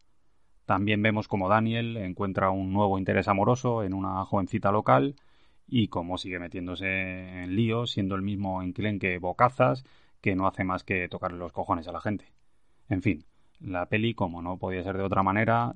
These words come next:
termina con otro combate que en esta ocasión enfrenta a Danny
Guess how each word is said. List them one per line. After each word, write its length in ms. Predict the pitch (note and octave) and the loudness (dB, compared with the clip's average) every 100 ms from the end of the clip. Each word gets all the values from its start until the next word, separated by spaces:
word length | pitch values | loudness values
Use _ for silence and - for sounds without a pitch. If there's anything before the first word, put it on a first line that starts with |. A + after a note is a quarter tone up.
| - | -8
termina 400 | G2+ F#2 G#2 G2 | -6 -2 0 0
con 120 | F2+ | -2
otro 240 | F2+ - G2+ | -6 -2 -2
combate 540 | G2+ G#2+ A#2+ C3 C3 | 2 4 4 2 -2
que 280 | C3 F2+ F2 | -4 -8 -10
en 100 | F2+ | -10
esta 200 | F#2 G2+ | 0 2
ocasión 380 | F#2+ F#2+ A2+ G#2+ | 2 2 0 -2
enfrenta 520 | F#2 G#2+ F#2+ F2+ F2 | -2 -2 -2 -2 -4
a 40 | F2+ | 2
Danny 400 | A#2 B2 C3 | 4 4 2